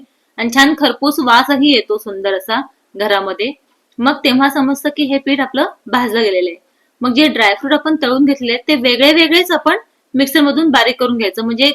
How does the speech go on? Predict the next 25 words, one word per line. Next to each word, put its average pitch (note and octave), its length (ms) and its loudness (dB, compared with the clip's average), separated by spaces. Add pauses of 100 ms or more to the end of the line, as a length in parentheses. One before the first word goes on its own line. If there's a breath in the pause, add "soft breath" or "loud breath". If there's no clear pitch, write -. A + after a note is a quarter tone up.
कडक B3+ 280 2 (160)
किंवा B3+ 200 0
असं B3+ 220 -2
मध्येच, B3+ 520 -2
अ, B3 60 -8 (760)
जाड A3+ 580 2
राहिले A3 240 2
असं A3+ 220 -2
होत C4 260 -2
नाही G#3 180 -4
मिक्सरमध्ये. G3 560 -6 (540)
मग C4 120 2
हे C#4+ 160 4
ड्रायफ्रूट D4 460 2
या D#4+ 120 2
आपल्या D#4 240 0
पिठामध्ये C#4+ 480 0
घालून B3+ 320 0
घ्यायचं, A#3 360 -4 (440)
वेलदोड्याची C#4+ 560 2
पूड D#4+ 280 2
घालून A#3 300 0
घ्यायची A3+ 420 -6 (320)
आणि C4+ 280 -2 (280)
छान C#4 200 4